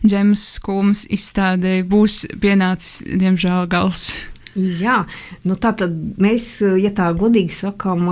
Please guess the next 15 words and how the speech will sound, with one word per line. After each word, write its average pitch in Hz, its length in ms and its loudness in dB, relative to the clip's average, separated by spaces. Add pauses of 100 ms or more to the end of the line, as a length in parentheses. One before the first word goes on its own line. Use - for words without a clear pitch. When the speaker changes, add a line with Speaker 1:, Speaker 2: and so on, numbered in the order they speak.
(200)
Speaker 2:
ja 180 160 -2
mēs 170 160 -4
runājam 175 320 2
par 160 160 -2
zinātnisko 175 720 0
darbu, 180 300 -6
par 165 100 -4
izstāžu 180 540 0
darbu, 175 420 0
kur 175 160 -4
ir 175 140 -4 (100)
daudz, 190 380 -2 (500)
ā, 160 80 -2 (240)
nu, 175 160 0
tādas 156 400 -4